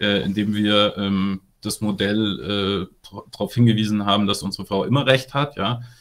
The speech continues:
Ähm, das heißt, ähm, da werden genauso, äh, Modelle gebraucht und die Modelle werden natürlich mit Daten trainiert. Und wir haben einen, einen Datenpunkt erzeugt,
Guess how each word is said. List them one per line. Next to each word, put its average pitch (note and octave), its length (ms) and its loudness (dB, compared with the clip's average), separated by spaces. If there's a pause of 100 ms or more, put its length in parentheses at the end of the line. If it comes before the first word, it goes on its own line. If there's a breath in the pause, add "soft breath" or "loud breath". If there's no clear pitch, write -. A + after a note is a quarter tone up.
(420 loud breath)
Ähm, G#2 720 4 (1300)
das A#2 200 -2
heißt, G2 480 2
ähm, G2+ 840 -2 (920)
da G2 260 -4
werden G#2 320 2
genauso, G2+ 520 -2
äh, G2 60 -6
Modelle G2 380 -2
gebraucht A#2 360 -2
und G#2 100 -6
die G2+ 40 -6
Modelle G2 360 0
werden G2+ 180 2
natürlich F#2+ 300 -6
mit F#2+ 140 -10
Daten F2 260 -8
trainiert. F2 400 -8
Und G2 160 -8
wir C3 140 4
haben A#2+ 280 4
einen, G#2 720 -6
einen A2+ 300 0
Datenpunkt A#2 640 -2
erzeugt, B2 640 -4